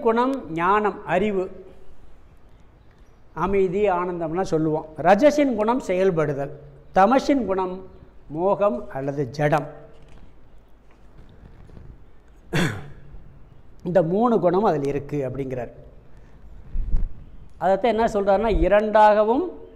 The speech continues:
அதற்கு மேலாகவும் இருக்கிறது அப்படிங்கிறார். பொதுவா மூணு விதத்தில் இருக்குங்கிறாரு. அந்த இரண்டு என்னங்கிறத பதினாறாவது ஸ்லோகத்திலையும் பதினேழாவது ஸ்லோகத்திலையும் சொல்ல போறார். மூணாவது என்னங்கிறத பதினெட்டாவது ஸ்லோகத்துல சொல்ல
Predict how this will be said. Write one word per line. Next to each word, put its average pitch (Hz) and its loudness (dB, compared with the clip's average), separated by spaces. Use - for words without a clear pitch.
அதற்கு 196 2
மேலாகவும் 202 6
இருக்கிறது 165 -2
அப்படிங்கிறார். 156 -4
பொதுவா 180 2
மூணு 233 0
விதத்தில் 226 2
இருக்குங்கிறாரு. 160 -2
அந்த 190 0
இரண்டு 285 6
என்னங்கிறத 240 2
பதினாறாவது 247 6
ஸ்லோகத்திலையும் 214 2
பதினேழாவது 214 4
ஸ்லோகத்திலையும் 190 -2
சொல்ல 175 -2
போறார். 160 -4
மூணாவது 302 8
என்னங்கிறத 240 4
பதினெட்டாவது 214 2
ஸ்லோகத்துல 180 -2
சொல்ல 160 -2